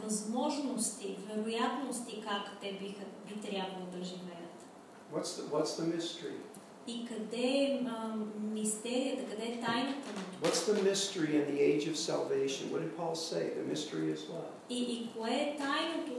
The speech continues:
Speaker 1: в това време на, на, на спасение, на което
Speaker 2: What's the
Speaker 1: той
Speaker 2: gospel
Speaker 1: говори?
Speaker 2: in the salvation period?
Speaker 1: Къде е, а, Евангелието в, а, периода на спасение, във времената на спасение, в които живеем?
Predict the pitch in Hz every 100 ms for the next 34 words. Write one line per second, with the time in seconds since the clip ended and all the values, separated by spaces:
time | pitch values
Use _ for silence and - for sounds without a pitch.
0 | 233 220 214 - 240 247 240 247 247 247
1 | 233 214 214 214 214 208 202 196 185 208
2 | 208 - - - 240 254 294 254 - -
3 | 202 190 180 - - 185 175 180 - -
4 | 151 135 - - 143 147 - 147 147 143
5 | 151 - - - - - - - - -
6 | - - - - 226 202 190 233 277 285
7 | 285 - 240 233 233 226 220 226 294 311
8 | 294 277 - 240 220 220 233 233 233 -
9 | 226 220 214 226 214 220 233 247 240 233
10 | 214 - 196 196 - 240 240 - - -
11 | 190 190 196 214 208 208 220 - 220 214
12 | - - - 226 226 214 - 185 185 185
13 | 180 - 175